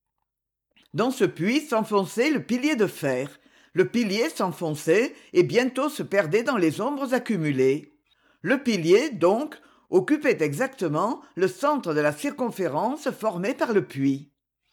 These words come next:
Les yeux hagards de Capestan, étant donné sa position horizontale, face à l'abîme, se portaient naturellement sur ce pilier auquel s'adaptait le bourrelet qui, lui-même, soutenait la base de la planche de fer.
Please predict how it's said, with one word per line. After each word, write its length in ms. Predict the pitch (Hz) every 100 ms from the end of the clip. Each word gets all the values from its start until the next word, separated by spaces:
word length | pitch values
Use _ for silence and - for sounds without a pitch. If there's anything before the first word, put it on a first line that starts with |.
| _ _
Les 240 | 160 190 151
yeux 140 | 165
hagards 300 | 190 240 320
de 80 | 233
Capestan, 760 | 202 165 156 143 - 160 233 285 - -
étant 260 | 180 190
donné 320 | 151 240 285
sa 140 | 294 190
position 580 | 190 190 190 - 165 143
horizontale, 880 | 220 226 170 143 - 139 190 254 277 - _
face 300 | - 294 294
à 80 | 196
l'abîme, 560 | 143 139 175 240 277 294 - -
se 100 | 202
portaient 460 | 190 247 - 247
naturellement 720 | 165 247 302 254 220 208 208
sur 180 | 165 156
ce 100 | 151
pilier 640 | 131 202 175 151 185 262 - -
auquel 360 | - 202 196 160
s'adaptait 580 | 262 220 170 - 208 233
le 120 | 233
bourrelet 720 | 151 196 170 143 185 302 -
qui, 160 | - 233
lui-même, 640 | 151 196 170 151 190 240 294 - _
soutenait 460 | - 254 277 226 175
la 120 | 135
base 440 | 147 190 269 285
de 60 | 214
la 100 | 156
planche 400 | - 233 285 277
de 140 | 175
fer. 420 | 156 143 131 127